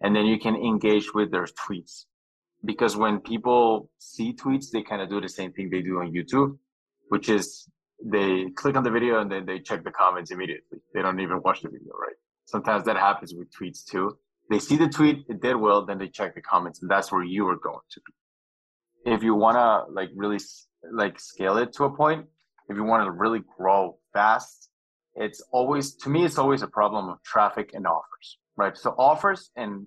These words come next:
is basically your content, like, what makes people say yes to your stuff.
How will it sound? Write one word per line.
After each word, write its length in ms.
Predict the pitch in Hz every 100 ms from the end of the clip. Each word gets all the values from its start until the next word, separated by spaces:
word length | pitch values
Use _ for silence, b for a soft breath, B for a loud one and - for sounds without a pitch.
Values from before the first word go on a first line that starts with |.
| -
is 160 | 110
basically 440 | 101 107 107 - 104
your 120 | 92
content, 560 | - 101 98 139 139 - b b 110
like, 120 | 104
what 140 | 113
makes 220 | 117 120
people 260 | - 127 117
say 220 | - 113
yes 480 | 101 101 - - -
to 80 | 107
your 140 | - -
stuff. 260 | - -